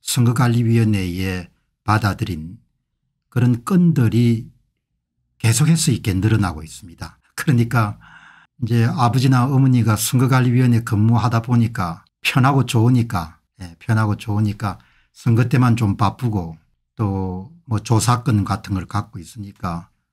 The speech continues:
권력을 가진 사람들 앞에서 또 당당할 수가 있고 이러니까 뭐 자녀들이 지방 공무원 같은 거로 일을 하던 중에 아버지가 사무총장이나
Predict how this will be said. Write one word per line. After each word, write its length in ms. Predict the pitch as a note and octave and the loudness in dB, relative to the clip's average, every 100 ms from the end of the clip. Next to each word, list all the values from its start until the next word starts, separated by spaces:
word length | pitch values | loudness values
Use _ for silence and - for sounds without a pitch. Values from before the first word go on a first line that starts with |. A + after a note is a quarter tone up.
| _ | _
권력을 340 | - C3 A#2+ G#2+ | 0 2 4 2
가진 300 | - A#2+ A#2 | 2 2 2
사람들 500 | A2 G2+ F#2+ F2+ F#2 | 0 -2 -2 -4 -6
앞에서 440 | G2+ A2 A2+ - - | -6 -4 -4 -4 -10
또 180 | F#2+ E2+ | -12 -6
당당할 520 | F2+ F#2 G#2 G#2 A2+ | -2 0 0 0 -2
수가 200 | - F#2 | -4 -10
있고 280 | G2+ - G2 | -10 -12 -14
이러니까 680 | F2 E2+ E2 G2 D#2+ F2+ - _ _ | -14 -18 -18 -14 -14 -16 -20 _ _
뭐 160 | F#2+ - | -20 -2
자녀들이 460 | - A2 G#2+ G#2+ | 2 2 2 -2
지방 460 | - - A#2+ B2 A#2+ | -4 -2 2 2 2
공무원 460 | B2 B2 A#2 F#2+ F#2 | 2 2 2 0 -4
같은 340 | F2+ - G2 | -8 -8 -12
거로 160 | E2 E2+ | -12 -18
일을 300 | F2+ G2 F2+ | -14 -12 -10
하던 300 | F#2+ G2 E2 | -10 -14 -10
중에 360 | A2 G2+ E2+ - _ _ _ _ _ _ | -4 -4 -4 -12 _ _ _ _ _ _
아버지가 600 | G#2 F#2+ G#2 A2+ A2+ A2 - | -12 -4 0 2 2 0 -2
사무총장이나 1160 | - G#2+ A#2 A#2 G#2+ G2+ G#2+ G#2 F#2+ F2+ - | 0 2 2 0 -2 0 2 0 -2 -6 -12